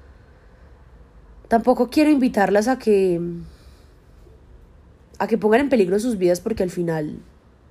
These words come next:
al final eso puede pasar. Solamente que si están rodeadas de un grupo de personas o ven que hay personas cerca o están en un lugar muy concurrido, pueden gritar, "Señor,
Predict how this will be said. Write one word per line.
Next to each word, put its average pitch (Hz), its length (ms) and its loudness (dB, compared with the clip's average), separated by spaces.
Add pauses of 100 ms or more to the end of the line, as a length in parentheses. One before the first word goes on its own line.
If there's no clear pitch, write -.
(680)
al 190 140 0
final 202 240 2
eso 226 160 2
puede 294 200 0
pasar. 220 580 2 (960)
Solamente 214 500 0
que 208 360 0 (600)
si - 280 0
están 208 340 2
rodeadas 226 800 2
de 208 100 -2
un 196 80 -2
grupo 208 320 -2
de 220 100 0
personas 185 600 -4
o 190 100 0
ven 175 160 -2
que 175 120 -4
hay 180 80 0
personas 190 460 -4
cerca 190 840 -2 (320)
o 185 80 -6
están 180 240 -2
en 185 140 0
un 208 100 -2
lugar 202 240 0
muy 202 160 -2
concurrido, 202 680 -2 (720)
pueden 196 280 2
gritar, 220 520 0 (180)
"Señor, 226 680 0